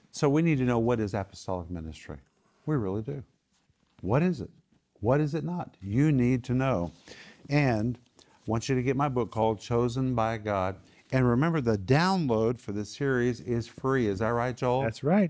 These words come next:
Speaker 2: Just go
Speaker 1: All
Speaker 2: to
Speaker 1: people have to
Speaker 2: renner dot org.
Speaker 1: go is go to renner dot org. You can download it right now. And this will really feed you. And I want to say again,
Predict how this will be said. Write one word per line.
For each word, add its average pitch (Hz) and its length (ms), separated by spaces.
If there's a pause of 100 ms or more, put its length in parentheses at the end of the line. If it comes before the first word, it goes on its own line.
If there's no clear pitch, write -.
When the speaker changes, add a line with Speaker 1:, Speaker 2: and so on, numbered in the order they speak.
(140)
Speaker 2:
Just - 160
go 123 120
Speaker 1:
All 123 60
Speaker 2:
to 120 60
Speaker 1:
people 127 160
have 143 120
to 156 40
Speaker 2:
renner 202 140
dot - 40
org. 135 160
Speaker 1:
go 113 40
is - 0
go 104 180
to 92 60
renner 104 340
dot 131 220
org. 117 260
You 101 80
can 98 160
download 120 440
it 123 80
right 117 280
now. 107 380 (720)
And 95 300
this 131 240
will 113 100
really 104 260
feed 113 400
you. 85 260 (400)
And 143 100
I - 20
want 143 200
to - 60
say 117 120
again, 98 300